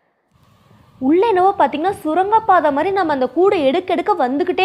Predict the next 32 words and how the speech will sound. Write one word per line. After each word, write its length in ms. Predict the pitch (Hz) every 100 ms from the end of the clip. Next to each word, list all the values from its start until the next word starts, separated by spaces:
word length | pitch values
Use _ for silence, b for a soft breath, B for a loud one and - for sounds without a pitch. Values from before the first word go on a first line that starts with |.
| 392
இருக்கு. 220 | - 262 370 392
ஆனா 120 | 277 349
இவங்களுமே 360 | 285 320 359 370 370
சொன்னாங்க, 320 | 311 262 240 320 392 247
இவங்க 220 | 262 349 381
பார்த்த 240 | 339 339 359
எக்ஸ்பீரியன்ஸ்ல 540 | - 330 339 311 285
வந்து 160 | 277 349
இவ்வளோ 200 | 262 339 381
பெரிய 160 | 349 285 285
தேன் 220 | 285 320
கூடை 140 | 330 262
வந்து 160 | 269 277
பார்த்ததில்ல 460 | 247 247 294 262 277
அப்படின்ட்டு. 460 | 226 247 233 240 269 427 - B B B B
ஏன்னா 120 | 285 339
அடுக்கு 220 | 277 359 403
தேன் 200 | 392 302
வந்து 120 | 311 311
பாத்தீங்கன்னா 340 | 277 277 359 262
அவ்வளோ 240 | 262 415 392
லேயர் 240 | 330 370 370
உள்ள 120 | 302 311
உள்ள 120 | 330
இருந்துகிட்டே 340 | 285 285 285 330
இருந்தது. 300 | 302 226 233 311 494 - _ _ _ _ _ _ _ _ _ _ _ _ _ _ _ _ _ _ _ _ _ _ _ _ _ _ _ _ _ _ _ _ b b 277
அந்த 100 | 285 285
ஒவ்வொரு 260 | 349 427 392
லேயருமே 360 | 339 359 349 381
பாத்தீங்கன்னா 380 | 330 294 262 254 311
அந்த 120 | 285 262
கூடு 180 | 320 381